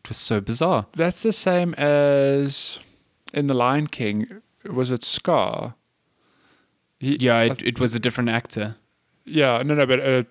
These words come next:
Speaker 2: yeah, no, it wasn't Jeremy Irons, like, the original, but I think his song as well is, like, him just talking through it. It's like, that,
Speaker 1: Yeah.
Speaker 2: what's going on here? <laughs>
Speaker 1: And that song is actually really good. Like, when he's singing with the, the hyenas, it's, like,
Speaker 2: Mm.
Speaker 1: scary and ominous and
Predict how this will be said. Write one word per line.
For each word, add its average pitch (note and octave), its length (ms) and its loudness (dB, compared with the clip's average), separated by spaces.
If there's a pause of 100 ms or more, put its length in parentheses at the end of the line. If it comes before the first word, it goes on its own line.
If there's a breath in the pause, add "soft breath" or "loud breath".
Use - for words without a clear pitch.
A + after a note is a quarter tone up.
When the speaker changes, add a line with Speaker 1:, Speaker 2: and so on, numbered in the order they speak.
(100)
Speaker 2:
yeah, C3 320 2
no, B2 180 -2
it A2 100 0
wasn't B2+ 240 -2
Jeremy A2+ 260 0
Irons, G#2+ 300 0
like, G#2 120 -2
the G#2+ 120 -6
original, A2 220 -2
but A2 180 0
I A#2 60 0
think D#3+ 380 -4
his B2+ 220 -2
song B2 300 -2
as A#2 200 0
well G2+ 120 -2
is, G2 100 -4
like, G#2 240 -4
him A#2 140 -2
just A2 180 -6 (300)
talking A2+ 400 -4
through C3 200 -6
it. - 40 -2
It's G2+ 80 -4
like, G2 120 -6
that, A2+ 140 -4 (220 soft breath)
Speaker 1:
Yeah. A2 400 2
Speaker 2:
what's G#2+ 100 2
going G2 240 0
on F#2+ 140 -4
here? G2+ 220 -6 (400)
<laughs> - 440 -10
Speaker 1:
And A#2+ 100 0
that B2+ 140 2
song D3 220 2
is A#2+ 100 0
actually A#2+ 300 2
really A2 320 2
good. G2+ 260 0
Like, G2 320 -4
when A2 200 0
he's G#2+ 120 0
singing A2+ 280 0
with G#2+ 160 -2
the, G2+ 300 0
the G2 140 0
hyenas, G#2 580 0
it's, F#2+ 140 -8
like, F#2+ 180 -4
Speaker 2:
Mm. C3+ 300 2
Speaker 1:
scary G#2 460 0
and G2 120 0
ominous G2 520 -2
and F#2 240 -4